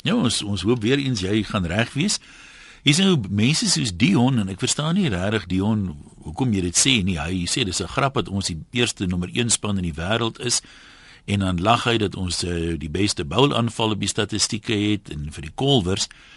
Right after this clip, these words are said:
Maar, eh, die statistiek wat hulle gebruik, die manier hoe dit uitgewerk word, is vir al die toetsspelende lande dieselfde. So ek verstaan nou nie, as Dale Steyn nou bo aan die lys byvoorbeeld is, hoekom dit nou 'n grap moet wees, of, eh,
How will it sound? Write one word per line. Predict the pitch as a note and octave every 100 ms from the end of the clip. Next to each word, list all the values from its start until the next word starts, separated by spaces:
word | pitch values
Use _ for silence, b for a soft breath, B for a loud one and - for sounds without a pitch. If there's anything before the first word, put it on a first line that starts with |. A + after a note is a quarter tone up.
| B B B B
Maar, | A2+ G#2+
eh, | A2
die | G2 D#3
statistiek | F3+ D#3+ C#3 - G#3+ - G#2
wat | G#2
hulle | A2+ G#2
gebruik, | - E2 A#2 D#3+
die | F2+
manier | D#2+ A#2+ C3+
hoe | G#2
dit | -
uitgewerk | D#3 - B2+ G#2 G#2+ G#2+
word, | A2+ -
is | F#2+
vir | -
al | C3 A3+
die | D#3+
toetsspelende | A#2+ G#2+ - G#2 F#2+ F2
lande | E2+ G2+ G2
dieselfde. | E2+ - D#3 D3+ F2 E2+ A2+ B B B B B B
So | A2+
ek | A#2+ -
verstaan | D3+ - D#3
nou | E3
nie, | G3 F#3
as | G2+
Dale | G2 A2 A2+
Steyn | - D#3 C#3+
nou | G#2+ G2 F2 - b b b b
bo | F2 B2+
aan | A2+
die | G#2
lys | F2+ A#2 A#2
byvoorbeeld | G2+ - G2+ F#2+ E2+
is, | G#2 G2+ - b b b b
hoekom | - A2 A#2+
dit | G#2
nou | G#2+ F#2
'n |
grap | A2+ F#3 G3
moet | A2+ D2+
wees, | D#2+ G#2 -
of, | E2 D#2
eh, | -